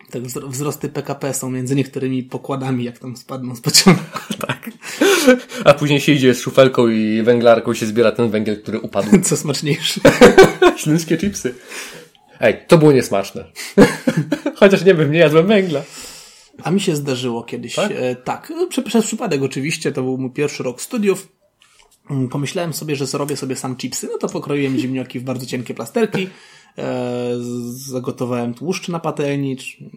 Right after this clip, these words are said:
Speaker 1: mm, zrobiłem, że był gorący, w każdym razie wrzuciłem tam te ziemni-, ziemnioki, no i poszedłem grać w Lola.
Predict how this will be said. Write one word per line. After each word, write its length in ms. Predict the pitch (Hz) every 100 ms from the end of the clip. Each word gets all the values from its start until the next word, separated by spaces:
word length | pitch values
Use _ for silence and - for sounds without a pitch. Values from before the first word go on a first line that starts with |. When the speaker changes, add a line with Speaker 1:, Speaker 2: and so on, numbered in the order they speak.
| -
Speaker 1:
mm, 360 | 120 - - 120
zrobiłem, 420 | 127 127 120 120
że 120 | 113 - -
był 220 | - 127
gorący, 360 | 123 139 185 -
w 40 |
każdym 200 | 165 156
razie 160 | 147 143
wrzuciłem 380 | 135 - 131 123
tam 140 | 123
te 280 | 123 117 120
ziemni-, 340 | 127 147 -
ziemnioki, 540 | 131 131 175 180 165 160 _ _ _ _ _ _ -
no 100 | 240
i 40 |
poszedłem 280 | 170 185 156
grać 160 | 156 139
w 40 |
Lola. 260 | 143 117